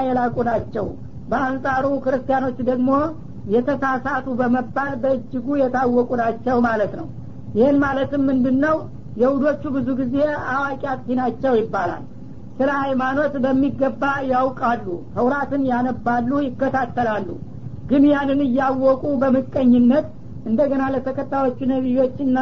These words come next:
ኪታቦች፣ እ፣ ድጋፍ ባለመስጠታቸው በአውቆ ጠፍነታቸው አላህ ተቆጣባቸው። አንድ ሰው አውቆ የሚያጠፋና ሳያውቅ የሚያጠፋ እኩል አይደለም። የአዋቂ አጥፊ በመሆናቸው አላህ ሱብሓነሁ ወተዓላ በእጅጉ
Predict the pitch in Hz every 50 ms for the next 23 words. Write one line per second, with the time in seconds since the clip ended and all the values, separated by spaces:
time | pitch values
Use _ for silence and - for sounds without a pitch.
0 | 262 262 254 254 262 254 254 254 254 247 269 269 262 269 - 294 285 294 311 294
1 | - - - - - - - 240 226 226 233 233 226 226 220 - - - - -
2 | - - 190 269 247 277 294 277 233 - 269 269 269 262 240 254 240 - - 277
3 | 247 240 254 247 233 - - 285 302 320 311 269 240 254 262 277 285 - - 269
4 | 262 285 247 - 269 247 240 254 247 254 254 269 247 240 294 294 277 254 262 247
5 | 254 285 294 254 269 262 254 277 254 - - 240 220 196 214 202 185 - 190 180
6 | - - - - - - - - - - 214 233 240 269 240 - 285 285 277 254
7 | 247 277 269 - 269 262 262 262 262 269 262 262 262 277 254 233 247 247 240 247
8 | 269 269 294 320 - - 247 294 277 277 262 - 262 247 262 269 262 247 262 262
9 | 247 277 294 269 247 247 - 254 262 247 240 214 208 190 170 - - - - -
10 | - - - - - - - 240 247 240 262 277 262 294 294 262 - - 294 269
11 | 254 262 247 262 262 262 254 247 247 262 247 - - 285 302 285 277 262 269 269
12 | 254 254 247 226 220 254 262 262 254 247 247 262 254 254 254 269 277 269 233 269
13 | 247 240 - - 247